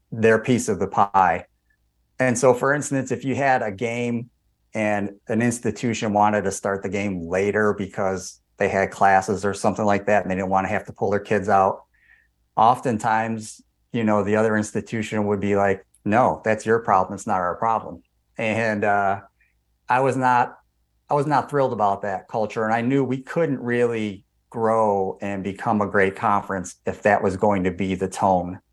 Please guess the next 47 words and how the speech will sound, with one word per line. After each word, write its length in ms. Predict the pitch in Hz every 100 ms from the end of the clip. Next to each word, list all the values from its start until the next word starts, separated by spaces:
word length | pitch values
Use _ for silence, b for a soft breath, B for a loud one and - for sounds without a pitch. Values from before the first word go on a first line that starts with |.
| _ _ _ _ -
uh, 340 | - 92 87 104
with 160 | 104
our 120 | 104 95
leaders. 540 | 98 98 95 90 - _
And 440 | 107 101 98 92 92
so 180 | 113 104
we 140 | 107
really 300 | 107 113 107
worked 280 | 104 104 104
hard 400 | 104 127 95 -
at 280 | 92 90 - _
setting 460 | - - 107 104
all 220 | 107 107 98
those 240 | 107 107
other 200 | 104 104
things 300 | - 107 107
aside 440 | 98 98 98 110
and 100 | 95
being 160 | 95 92
helpful 360 | 104 110 107 95
to 120 | 117
one 200 | 101 90
another. 520 | 90 90 85 - - _ b b b b _ -
And 320 | 113 113 110
it's 180 | 117 147
amazing, 640 | 160 123 131 143 120 110 107
you 100 | 110
know, 100 | 104
much 260 | 120 127
like 160 | 139 127
a 100 | 117
team 360 | - 131 135
that 120 | 123 98
has 220 | 113 101
a 40 |
great 280 | 110 107 104
chemistry, 800 | - 165 131 - 104 95 95 - _ _ _ _ _ _ -
you 80 |
know, 140 | 107 98
for 220 | - 104
a 100 | 104
conference, 520 | 147 170 170 110 95
when 160 | 110 107
you 120 | 110
have 260 | 127 110 104
that, 300 | 110 110 120
that 220 | 110 101